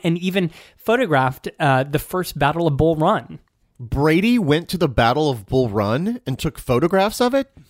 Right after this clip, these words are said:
Speaker 1: Well, d-, that one, yes, but in most cases, no. He often stayed back, uh, in his Washington, D C studio or even back in his New York studio.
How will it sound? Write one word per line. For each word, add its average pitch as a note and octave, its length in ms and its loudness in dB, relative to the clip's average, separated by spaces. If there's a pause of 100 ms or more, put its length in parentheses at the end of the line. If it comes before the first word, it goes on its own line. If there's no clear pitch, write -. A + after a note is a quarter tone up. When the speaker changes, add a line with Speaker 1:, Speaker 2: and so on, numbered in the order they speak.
(500)
Speaker 1:
Well, F3+ 300 0
d-, D#3+ 300 -4
that F3+ 320 0
one, D#3+ 180 4
yes, D3 480 2
but E3+ 460 0
in D#3+ 280 2
most G#3 420 0
cases, C#3 460 0 (120)
no. D#3 600 0
He F3+ 180 -2
often F3 440 -2
stayed D3 400 -2 (200)
back, D3+ 380 -2 (140)
uh, C#3+ 320 -2
in D#3 140 0
his D3+ 180 -2
Washington, C#3+ 580 0
D C3 180 -2
C G#3+ 180 -6
studio G3 560 0
or G3 220 -2
even C4 200 0
back E3 240 0
in D#3+ 80 2
his C3+ 140 2
New D3 160 2
York E3 340 -2
studio. A#2+ 540 -6